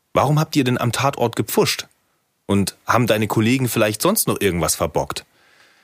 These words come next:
Also mit seiner Taktik drängt der Verteidiger die Anklage gewissermaßen an die Wand, beziehungsweise das versucht er.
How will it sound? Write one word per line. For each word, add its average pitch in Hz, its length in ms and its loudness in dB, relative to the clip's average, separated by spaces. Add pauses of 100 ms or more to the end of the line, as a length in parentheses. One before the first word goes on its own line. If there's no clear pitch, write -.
(220)
Also 131 380 2
mit 135 140 0
seiner 151 280 0
Taktik - 540 -4
drängt 143 300 0
der 165 100 2
Verteidiger 120 580 0
die 95 180 -4
Anklage 107 640 0
gewissermaßen 95 680 -2
an 101 160 -2
die 92 140 0
Wand, 85 260 -2
beziehungsweise 90 680 0 (280)
das - 180 0
versucht 104 420 -2
er. 65 160 -6